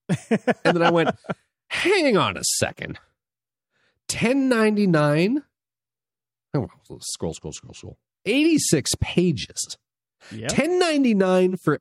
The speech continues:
Speaker 1: eighty-six pages. <laughs> Go back, history, look. I paid thirteen ninety-nine for book eleven, which is three hundred and sixty-one pages,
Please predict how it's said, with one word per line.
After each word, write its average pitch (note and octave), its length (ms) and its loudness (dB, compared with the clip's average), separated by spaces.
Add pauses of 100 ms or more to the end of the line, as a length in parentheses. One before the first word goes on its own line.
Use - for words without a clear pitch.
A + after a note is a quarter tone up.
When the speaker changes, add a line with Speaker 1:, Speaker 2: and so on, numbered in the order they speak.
(140)
Speaker 1:
eighty-six A3 760 0
pages. G3+ 840 -2 (500)
<laughs> - 540 -20
Go F#2+ 120 0
back, D#2 300 -6
history, E2 400 -10 (140)
look. D#2+ 160 -10 (760)
I D4 140 0
paid B3+ 260 0
thirteen B3+ 500 0
ninety-nine C3+ 640 2
for G#2 140 -4
book A#2 220 -2
eleven, G#2+ 360 0
which A#2 140 0
is F3+ 160 0
three C#4 280 2
hundred A#3+ 320 2
and D3+ 220 2
sixty-one A3 1080 0
pages, G2+ 500 0